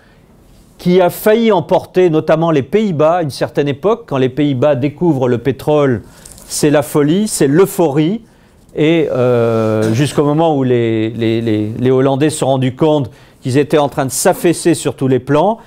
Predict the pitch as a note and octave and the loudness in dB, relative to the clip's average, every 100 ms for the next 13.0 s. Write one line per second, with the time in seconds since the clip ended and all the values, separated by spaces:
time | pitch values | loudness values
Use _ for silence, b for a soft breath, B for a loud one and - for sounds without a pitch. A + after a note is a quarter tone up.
0 | B B C#3 D#3 C#3 F#3 F3 F3 D#3 - | B B 0 0 2 0 0 0 -2 -2
1 | F#3 D3 D3 C#3+ C3+ D3 B2+ B B B | -2 0 -2 -2 0 0 -2 B B B
2 | - B2+ C#3 B2+ D3+ D3+ D3 G#2 - b | -4 0 0 0 2 2 2 -4 -14 b
3 | B2 D3+ C#3+ C3+ - D#3 C#3+ A#2 b b | -4 0 0 0 -4 -4 -4 -8 b b
4 | A2+ C3+ C3 B2+ A2+ E3 E3 D#3+ B2+ A#2+ | -2 2 2 0 0 2 4 4 4 2
5 | G#2+ C3 C3 B2+ - - D#3 G3 B3 b | 2 -4 -4 -6 -8 -2 0 0 -6 b
6 | b b C3 C#3 C#3 C#3 C3 A2+ C#3+ C3+ | b b 0 2 2 2 0 0 0 0
7 | C3 A2 E3+ E3+ E3+ E3+ C#3+ - E3 F#3 | 0 2 2 2 2 2 0 -2 0 0
8 | D3+ - C3 E3 A2 C#3+ C3+ C3 B2 A#2+ | -2 -4 -4 -4 -2 -2 0 2 0 0
9 | A#2+ A#2+ C#3 F#3+ A#3+ B B - B2+ - | 0 0 2 2 -2 B B -6 -2 0
10 | C#3+ C#3 D3+ A#2+ A2 C3 F#3+ - C3 D3 | 0 0 -2 0 0 0 0 -2 -4 -2
11 | - E3 A3 D3+ B2 A#2+ D3+ A#2+ A#2 D#3 | 0 0 2 0 -2 0 0 0 2 2
12 | D#3+ D#3 D3+ C3+ B2 A2+ B2 D3 G3+ G3 | 2 0 0 2 0 0 0 2 0 -2